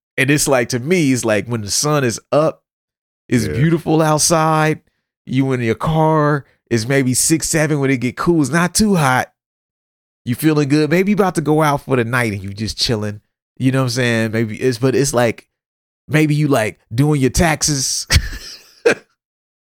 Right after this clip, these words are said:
Speaker 1: You making a healthy meal. You know what I mean? That's when you throw him, when you thinking about the plan for the year, you know what I'm saying? Like, "What am I gonna do this year?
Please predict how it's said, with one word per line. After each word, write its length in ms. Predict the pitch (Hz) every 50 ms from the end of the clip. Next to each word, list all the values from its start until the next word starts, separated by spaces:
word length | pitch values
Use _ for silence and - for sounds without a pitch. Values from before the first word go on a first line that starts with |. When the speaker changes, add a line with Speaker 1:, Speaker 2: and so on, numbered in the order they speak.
| _ _ _ _ _ -
Speaker 1:
You 80 | -
making 340 | 143 160 170 170 - 139 131
a 60 | 120
healthy 400 | 113 117 139 156 156 - - 120
meal. 520 | 104 113 151 151 151 151 147 147 143 147 _ _ _ _ _ _ _ _ _ _ _ _ _ -
You 120 | - 127 139
know 60 | 151
what 80 | 156 156
I 20 | 165
mean? 240 | 185 185 165 - - - 170 156 - - - - _ _ _ _ _ -
That's 280 | 160 170 202 175 -
when 140 | - 160 156
you 140 | 156 160 147
throw 200 | - 151 147 147
him, 180 | 147 147 135
when 120 | 123 127 123
you 100 | 127 127
thinking 260 | - 165 170 - 147
about 260 | 165 135 147 139 135 -
the 60 | -
plan 460 | 107 - - 139 147 151 147 147 143
for 100 | 139 - 127
the 60 | 117
year, 500 | 110 110 127 147 147 147 139 143 143 - - _ -
you 120 | - 135 135
know 60 | 139
what 40 | 135
I'm 40 | 127
saying? 220 | 135 135 135 127
Like, 140 | 113 98 98
"What 140 | 120 139 131
am 100 | 117 110
I 60 | 104
gonna 120 | 95 92
do 180 | 82 - 98 92
this 200 | 87 85 - -
year? 360 | 92 87 80 73 78 - -